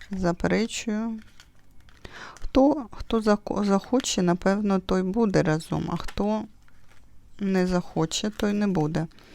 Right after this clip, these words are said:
Бо негативний магічний вплив ми зняли. Ось це сім пентаклей, гарна карта, що і дев'ять жезлів, що ви побороли оце, всю цю ситуацію,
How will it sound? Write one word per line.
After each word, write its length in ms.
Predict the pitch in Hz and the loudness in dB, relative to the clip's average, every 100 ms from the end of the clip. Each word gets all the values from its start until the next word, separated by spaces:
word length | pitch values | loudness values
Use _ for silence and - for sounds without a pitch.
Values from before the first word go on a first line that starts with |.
| - - - - - - - - | -18 -18 -16 -16 -18 -20 -20 -6
Бо 260 | - 185 185 | 2 2 4
негативний 560 | 190 185 196 196 180 175 | 6 6 6 4 4 4
магічний 480 | 185 180 170 - 165 | 4 4 0 -2 -2
вплив 400 | - 165 160 165 | 0 2 2 2
ми 120 | 170 | 0
зняли. 600 | 170 165 151 151 156 208 247 - - - - - - - - - - - - | 2 2 2 2 0 -2 -4 -10 -20 -20 -20 -20 -20 -20 -20 -18 -20 -20 -6
Ось 100 | 190 | -6
це 180 | - 180 | 0 0
сім 340 | 180 190 180 180 | 2 2 2 0
пентаклей, 580 | 175 175 165 156 156 | 0 4 4 4 2
гарна 360 | 165 151 156 156 | 2 2 2 0
карта, 400 | - 180 - 196 | 2 2 2 2
що 460 | - - 185 180 180 185 - - - | 0 2 2 4 2 -4 -14 -14 -6
і 60 | |
дев'ять 320 | 180 175 165 170 | 2 4 4 4
жезлів, 420 | 165 160 160 160 | 2 2 0 -2
що 160 | - | 0
ви 120 | 180 180 | 0 2
побороли 560 | 175 175 165 151 156 | 2 4 4 4 2
оце, 260 | 156 - 160 | -2 -2 -2
всю 260 | 165 - | -2 -6
цю 160 | 165 165 | -4 -4
ситуацію, 960 | - - - 208 294 - - 175 175 | -4 -4 4 4 4 0 -4 -2 -2